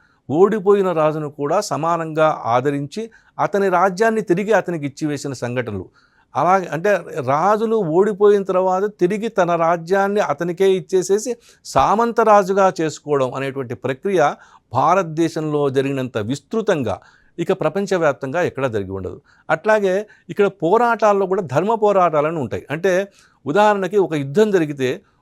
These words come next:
ఉదయం ఏడు గంటల తర్వాత, సూర్యోదయం అయిన తర్వాత ఉద్యో-,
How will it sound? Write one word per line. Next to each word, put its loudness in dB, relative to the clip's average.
ఉదయం 2
ఏడు 2
గంటల 0
తర్వాత, -2
సూర్యోదయం 6
అయిన 0
తర్వాత -2
ఉద్యో-, -4